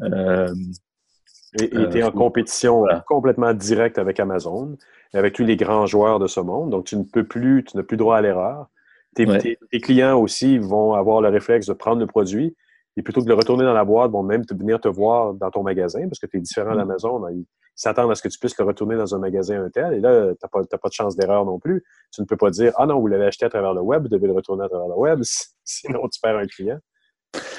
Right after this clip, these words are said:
Speaker 1: Ben non, exactement. Et donc, en fait, t'as une, euh, voilà, tu, tu vends un service qui est, euh, peut-être de, de, de vendre des produits,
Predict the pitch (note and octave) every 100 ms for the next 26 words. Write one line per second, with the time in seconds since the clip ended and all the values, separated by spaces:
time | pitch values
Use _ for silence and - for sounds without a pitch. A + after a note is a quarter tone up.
0 | - - A2 F#2+ B2+ C3 A2 G#2+ D3 D3+
1 | A2+ A2 C#3 - G#2 G#2+ A#2 G3+ C#3 -
2 | G#2+ G2 F#2+ F#2 F2+ F2 F2 F2+ _ -
3 | - _ G2+ F#2 A#2 B2+ G#2+ F#2 - -
4 | G#2 A2 A2+ G2+ G2+ - G#2 A2 D3 -
5 | - G2+ G2+ G#2+ G#2+ G2 F2+ F2 E2+ E2+
6 | D#2+ - - G2 F#2+ F2+ F2+ F2+ - _
7 | - F#2 F2+ F2+ F2+ F2 F#2+ G2 G#2 G2
8 | F#2 G#2 G2+ F#3